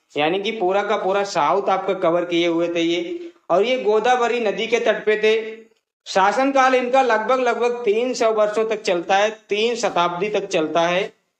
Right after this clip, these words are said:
और सातवाहन वंश, इसको अंधकार युग कहा जाता है। क्यों? क्योंकि इसमें करीब तीस राजा हुए हैं, लेकिन सबकी जानकारी यहाँ पे नहीं मिल पाती है, इसीलिए इसके, इसको अंधकार युग बोला जाता है।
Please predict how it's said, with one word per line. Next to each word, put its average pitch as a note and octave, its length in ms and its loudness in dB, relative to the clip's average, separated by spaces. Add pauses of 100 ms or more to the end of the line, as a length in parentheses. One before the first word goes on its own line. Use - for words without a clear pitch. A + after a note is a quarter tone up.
(220)
और E3 420 4
सातवाहन F#3+ 680 2
वंश, C4+ 360 0
इसको A#3+ 300 -2
अंधकार A3+ 680 4
युग B3+ 180 -4
कहा G#3 180 6
जाता F3 300 -2
है। B2+ 160 -2
क्यों? A#3+ 260 2 (580)
क्योंकि A#3+ 400 2
इसमें C#4+ 560 0
करीब B3+ 380 0
तीस C4 260 0
राजा B3+ 280 4
हुए A3+ 240 4
हैं, A#3+ 120 2
लेकिन B3 240 -2
सबकी A3 340 -2
जानकारी F#3+ 600 0
यहाँ A3 200 0
पे A3 100 2
नहीं F#3+ 180 -2
मिल G3 140 0
पाती G3 400 0
है, G#3+ 280 -2 (200)
इसीलिए A#3+ 420 0
इसके, A3+ 400 2 (300)
इसको F3+ 220 2
अंधकार F#3 560 2
युग G#3+ 160 -4
बोला G3 260 4
जाता F3 320 2
है। F#3+ 360 0